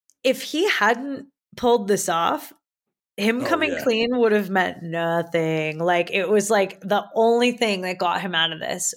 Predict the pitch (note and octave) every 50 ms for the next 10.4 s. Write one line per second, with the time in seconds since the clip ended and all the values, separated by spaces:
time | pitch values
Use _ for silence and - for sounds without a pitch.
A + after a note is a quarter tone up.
0 | _ - F#3+ G3 F3+ E3 E3 - - F#3 F3 - - - D#3+ D#3 D#3+ D#3 - -
1 | - - E3 D#3 D3 B2+ A#2+ - - - _ _ _ _ _ - A2+ G#2+ - -
2 | - D#3+ E3 E3 E3 E3 D#3 D3+ D3+ - - - - D#3+ D#3 - - E3 E3+ E3+
3 | - _ _ _ _ - F3+ E3 D3+ D3+ - - - - C#3 - - - - -
4 | F#3+ D#3 D#3+ - C3+ B2 A#2+ B2+ - - E3+ E3+ F#3+ F3+ E3+ D#3+ E3 - - F3+
5 | F3 E3+ E3+ D#3 D3+ E3 D#3+ F3 E3+ - D#3+ D#3+ D#3+ D#3+ - - D#3+ F3+ E3 D3
6 | D3+ E3 D#3+ - - - - - - _ _ _ - A3 G#3+ G#3+ A#3 A3 G3+ F#3+
7 | A3+ G#3+ G#3+ G#3 G3+ G3 G3 G3 F#3 A#3 A3+ G#3 G3 F3+ E3+ E3+ E3 D#3 E3 F3
8 | E3+ D#3 D3+ D3+ C#3+ D#3 E3 - F3 D#3+ F#3+ F#3+ G3 F#3+ F#3+ G3 F#3 F3+ F3+ E3
9 | D#3+ E3 E3+ E3 D#3+ - F3+ E3+ - - F#3 F3+ E3 E3 F3+ E3 - - - -
10 | - - - - - - - -